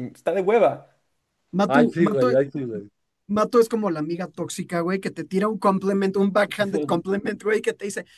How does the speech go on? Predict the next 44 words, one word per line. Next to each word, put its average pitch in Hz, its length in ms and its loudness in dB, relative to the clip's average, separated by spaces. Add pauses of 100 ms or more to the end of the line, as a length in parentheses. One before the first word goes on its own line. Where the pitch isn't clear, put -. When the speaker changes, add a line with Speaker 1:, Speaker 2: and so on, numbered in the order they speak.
(180)
Speaker 2:
"Güey, 208 180 4
jugó 208 380 4
precioso 190 1000 0
Justin 175 340 -2
Herbert, 180 360 -2
pero - 160 4
Speaker 1:
Claro. - 0 -
Speaker 2:
me 151 140 -6
caga 185 300 -2
todavía, 180 520 0
güey, 165 160 -8
es 233 100 -8
un 185 100 -2
Speaker 1:
No, 190 280 4
Speaker 2:
pendejo". - 20 4
Speaker 1:
le 151 120 6
urge, 202 340 4
le 151 140 4
urge, 294 380 0
le 226 140 2
urge 302 360 -4
que 302 80 -6
hagan 247 240 -4
algo 233 220 -2
mal 214 420 -4 (340)
para 143 200 2
venir 165 220 0
aquí 196 180 -2
a - 40 0
decirme 175 400 -4
como 165 180 -2
siempre 160 280 0
él 147 100 2
tuvo 147 160 2
la 135 120 0
razón. - 400 -10 (100)
Speaker 3:
Ah, 143 80 -2
mira, 160 340 4 (340)
Justin 202 380 4
Herbert 196 360 4
está 160 180 -2
haciendo 151 300 -4
las 127 200 -4
cosas 151 320 -2